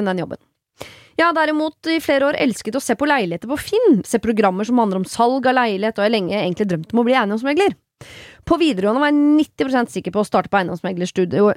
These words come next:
studiet, men slo tanken fra meg på grunn av utfordringer med matte. Jeg ser ikke på dette som et like stort problem lenger, og er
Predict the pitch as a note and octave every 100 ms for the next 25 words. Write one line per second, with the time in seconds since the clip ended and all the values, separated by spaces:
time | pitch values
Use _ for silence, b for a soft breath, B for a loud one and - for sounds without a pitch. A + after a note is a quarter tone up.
0 | G3+ - G3 G3 D4 C4+ - B3 C4+ G3
1 | - A3+ - F#3+ G#3+ D#4+ D4+ A#3 G3 -
2 | F3+ D#3+ F#3 G#3+ F3+ F#3 F3+ _ - -
3 | _ - A3 A#3 A3 A3+ G#3+ F3+ A3 G#3
4 | G3 - F3+ G#3+ G3 F#3+ G3+ G#3+ C#4+ E4+
5 | D4